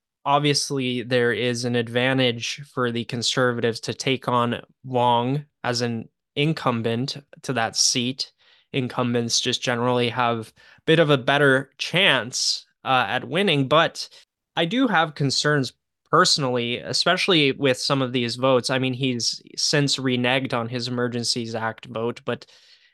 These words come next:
it, it does show me that during critical, uh, moments, this M P, who's a former Liberal, decided to support the Liberal government on what is arguably one of the most, you know,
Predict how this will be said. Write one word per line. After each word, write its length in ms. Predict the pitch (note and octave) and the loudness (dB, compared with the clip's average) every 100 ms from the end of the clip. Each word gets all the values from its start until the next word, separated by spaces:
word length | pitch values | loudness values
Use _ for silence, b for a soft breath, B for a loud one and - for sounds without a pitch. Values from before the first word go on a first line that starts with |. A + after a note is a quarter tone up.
| - | -2
it, 200 | D#3+ - | 0 2
it 160 | D3+ | 2
does 240 | E3 G3 F#3 | 4 4 2
show 340 | - F3 F3 | 2 4 4
me 280 | D#3+ C#3 C3 | 4 4 2
that 500 | B2 B2 B2 - D3 - _ _ C#3 | 2 2 0 -4 -12 -16 _ _ -2
during 300 | C#3+ C3+ B2 | 0 2 0
critical, 840 | - C#3+ C#3 C#3+ B2+ A#2 G#2 - | 2 2 2 2 2 0 -4 -6
uh, 320 | A#2+ A2 G#2 - _ _ - | -6 -4 -6 -10 _ _ 0
moments, 680 | D#3+ A3 C#3 B2+ - - - _ - | 4 6 6 4 0 -4 -6 _ -6
this 420 | C#3 C3+ C3 - | 0 2 2 0
M 200 | C3 B2 | -2 -2
P, 300 | - A#2+ B2+ | -6 -4 -4
who's 260 | C3+ B2 | -4 -4
a 60 | A#2 | -6
former 680 | - C3 B2 A#2 A2+ G2+ - - | -4 -2 -2 -2 -6 -8 -14 -4
Liberal, 680 | C#3 G3 D#3+ A#2+ A#2+ C#3+ _ _ | 0 2 4 4 2 0 _ _
decided 800 | D3 C3+ - C#3 C#3+ C3 B2 G2 | -4 -2 2 2 4 2 -2 -6
to 140 | - C3 | -6 -4
support 520 | - B2+ B2 B2 - | -2 -2 0 0 0
the 140 | B2+ | -6
Liberal 380 | A#2 B2 A#2 A#2+ | -2 -2 0 -2
government 420 | A#2 C3 D3 C3+ | 0 0 0 0
on 160 | B2 B2 | 0 2
what 160 | B2+ C3+ | 2 2
is 140 | B2+ | 4
arguably 680 | D3 D#3+ D3+ B2 A#2+ A#2+ A2+ | 2 4 0 0 -2 -2 -4
one 260 | F#2+ C3+ | -2 0
of 120 | B2+ A#2+ | 0 0
the 80 | |
most, 500 | A#2+ A#2+ A#2+ B2+ - | 0 2 0 0 -4
you 200 | C#3 A#2+ | -6 -4
know, 260 | B2 A2+ | -2 -2